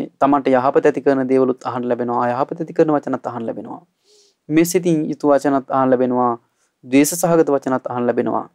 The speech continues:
මේ විදිහට අනිත් අය අපිට වචන කියනකොට මේ විදිහට අපි හික්මෙන්න කියනවා බුදුරජාණන් වහන්සේ.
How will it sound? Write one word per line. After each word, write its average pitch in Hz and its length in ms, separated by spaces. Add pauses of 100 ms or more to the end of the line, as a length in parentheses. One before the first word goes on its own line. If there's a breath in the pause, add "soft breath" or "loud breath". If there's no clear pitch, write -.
(1600 soft breath)
මේ 180 160
විදිහට 220 340 (200)
අනිත් 175 300 (120)
අය 160 160 (100)
අපිට 160 320
වචන 143 380
කියනකොට 135 580 (640)
මේ 143 200
විදිහට 165 280
අපි 143 180
හික්මෙන්න 131 500
කියනවා 120 300
බුදුරජාණන් 120 440
වහන්සේ. - 240